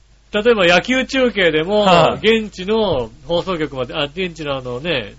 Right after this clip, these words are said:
Speaker 1: テレビ局まで行かない、
Speaker 2: はいはい。
Speaker 1: あのね、現場まで行かないで、
Speaker 2: はい。
Speaker 1: テレビ局だけで、
Speaker 2: うん。
Speaker 1: あの、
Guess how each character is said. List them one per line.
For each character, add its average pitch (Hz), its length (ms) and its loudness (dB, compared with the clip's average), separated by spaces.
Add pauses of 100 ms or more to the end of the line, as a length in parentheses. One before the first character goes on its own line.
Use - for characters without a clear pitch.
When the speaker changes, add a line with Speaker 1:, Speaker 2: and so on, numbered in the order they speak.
Speaker 1:
テ 160 60 -6
レ 180 60 2
ビ 170 60 4
局 151 80 4
ま 135 220 2
で 113 40 -2
行 110 60 -6
か 180 100 -2
な 190 140 -2
い、 - 0 -
Speaker 2:
は 160 40 -4
い 151 40 -8
は 143 80 -4
い。 135 40 -4
Speaker 1:
あ 127 40 -8
の 117 400 -10
ね、 135 400 -6
現 151 140 -2
場 165 100 -6
ま 170 100 -4
で 135 80 -8
行 127 80 -8
か 175 80 -4
な 190 140 0
い 147 40 -4
で、 160 100 -2
Speaker 2:
は 165 80 2
い。 139 60 -8
Speaker 1:
テ 147 100 0
レ 131 100 4
ビ 101 100 -4
局 170 220 -6
だ 160 140 0
け 208 140 -4
で、 196 380 -4
Speaker 2:
う 160 60 -4
ん。 - 20 2
Speaker 1:
あ 127 220 -2 (480)
の、 95 480 -14